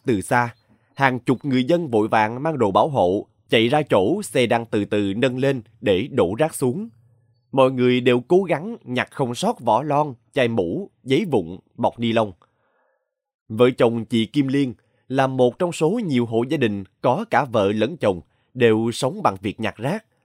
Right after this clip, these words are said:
Nhà không có đất sản xuất, mười năm nay, đôi vợ chồng này gắn bó với nghề.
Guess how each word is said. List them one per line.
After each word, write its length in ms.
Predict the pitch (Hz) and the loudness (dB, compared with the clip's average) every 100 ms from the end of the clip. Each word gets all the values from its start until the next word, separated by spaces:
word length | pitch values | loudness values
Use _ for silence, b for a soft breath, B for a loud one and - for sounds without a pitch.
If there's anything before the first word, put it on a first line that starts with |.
| _ _ _ _ - | _ _ _ _ -10
Nhà 300 | 104 101 98 | -4 -2 -2
không 200 | - 123 | -2 -4
có 120 | 156 | 0
đất 180 | 156 - | 2 0
sản 220 | - 90 | -2 -6
xuất, 260 | 92 202 220 _ _ _ - | -2 -4 -4 _ _ _ -8
mười 280 | 120 127 98 | 0 2 2
năm 200 | 110 117 | -2 -2
nay, 180 | 123 120 _ _ _ _ - | -2 -2 _ _ _ _ -4
đôi 160 | 180 143 | 0 2
vợ 120 | 113 | 0
chồng 240 | 120 107 | 0 -2
này 320 | 110 107 110 104 | 0 0 0 -2
gắn 220 | 139 170 | -6 -4
bó 180 | 131 190 | -6 -2
với 140 | 196 | -4
nghề. 240 | 143 98 | 0 -2